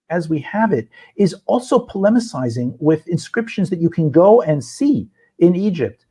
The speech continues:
And you can see pictures of, of, uh, th-, that are remarkably similar to the Mishkan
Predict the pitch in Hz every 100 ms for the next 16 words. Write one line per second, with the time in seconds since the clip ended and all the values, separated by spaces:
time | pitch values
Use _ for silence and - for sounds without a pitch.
0 | _ _ - 175 170 156 _ 170 175 185
1 | 180 - 214 190 - _ - 240 240 -
2 | 190 175 170 - 151 143 135 - - 135
3 | 135 117 - 147 131 139 120 131 147 160
4 | 147 165 170 208 233 220 175 - 226 214
5 | 156 117 143 170 196 - 117 98